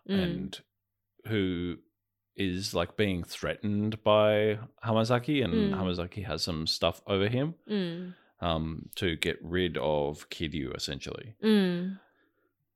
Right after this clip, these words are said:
Speaker 2: Um,
Speaker 1: I wasn't sure why he was the,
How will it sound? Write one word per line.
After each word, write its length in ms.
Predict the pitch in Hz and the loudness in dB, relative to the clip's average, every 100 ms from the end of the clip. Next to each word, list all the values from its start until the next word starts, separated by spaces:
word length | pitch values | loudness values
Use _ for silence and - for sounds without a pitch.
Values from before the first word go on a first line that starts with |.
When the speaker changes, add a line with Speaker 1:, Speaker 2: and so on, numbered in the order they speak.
| _ _ - | _ _ -4
Speaker 2:
Um, 440 | 92 78 78 69 _ _ _ _ _ _ _ _ _ _ _ _ - | -2 0 -4 -6 _ _ _ _ _ _ _ _ _ _ _ _ 0
Speaker 1:
I 80 | 254 | 4
wasn't 360 | 285 349 285 | 6 4 4
sure 140 | 220 226 | 2 0
why 400 | 196 208 226 226 | 2 2 4 2
he 300 | 214 226 214 | 2 2 2
was 600 | 208 202 190 - - - | 2 2 0 -2 -6 -6
the, 520 | 190 185 180 175 175 | -2 0 0 -2 -4